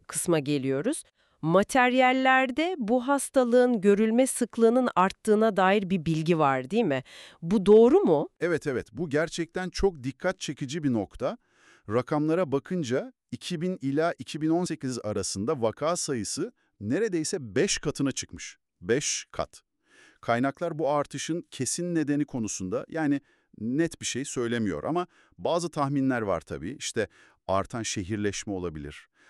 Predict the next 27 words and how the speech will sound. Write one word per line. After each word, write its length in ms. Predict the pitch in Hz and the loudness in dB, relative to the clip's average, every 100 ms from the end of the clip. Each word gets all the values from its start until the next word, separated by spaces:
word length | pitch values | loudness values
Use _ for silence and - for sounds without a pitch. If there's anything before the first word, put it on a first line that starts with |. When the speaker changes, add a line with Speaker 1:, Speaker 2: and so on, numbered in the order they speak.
| _ | _
Speaker 2:
binaların 480 | 90 104 113 120 127 | -4 0 0 0 -2
su 180 | 131 135 | -4 -6
sistemlerinin 800 | - 123 - 120 120 120 120 113 | -6 -6 -4 -4 -2 -2 -4 -4
eskimesi 600 | 92 - - 107 104 - | -6 -6 -4 -4 -4 -4
olabilir, 500 | 104 92 78 80 - _ _ | -6 -6 -6 -10 -12 _ _
hatta 420 | - 147 - 156 | -10 -8 -6 -4
belki 300 | 123 151 - | -2 -4 -4
iklim 460 | 139 120 - 170 175 | -10 -10 -8 -6 -2
değişikliğinin 680 | 139 113 101 - 95 87 143 | -2 -2 -6 -6 -6 -4 -6
su 200 | - 139 | -8 -8
sıcaklıklarını 720 | - 131 139 135 - 139 156 | -6 -4 -6 -8 -6 -4 -2
etkilemesi 580 | 139 - 139 143 - 151 | -4 -4 -2 -2 -2 -2
bile 140 | 110 | -2
rol 300 | 87 107 110 | 0 0 0
oynuyor 300 | 95 85 76 | 0 -2 -4
olabilir. 500 | 78 73 73 139 - _ _ _ _ - | -6 -8 -8 -10 -12 _ _ _ _ -10
Ama 160 | 127 | -8
kesin 380 | 170 117 - 143 | -6 -6 -4 -4
bir 60 | 131 | -4
cevap 380 | 104 110 139 135 | -2 0 0 -2
yok. 280 | 101 - _ _ _ _ _ | -4 -4 _ _ _ _ _
Bu 140 | 135 117 | -4 -2
belirsizlik 640 | 120 127 - 120 135 - | -2 -2 -4 -6 -8 -6
de 100 | 160 | -6
endişeyi 500 | 101 104 104 120 123 | -4 -4 -4 -4 -2
arttırıyor. 540 | 113 - 127 123 73 - _ _ _ | -4 -6 -8 -6 -6 -12 _ _ _
Speaker 1:
Peki 500 | - 330 - 370 349 | -2 0 2 2 0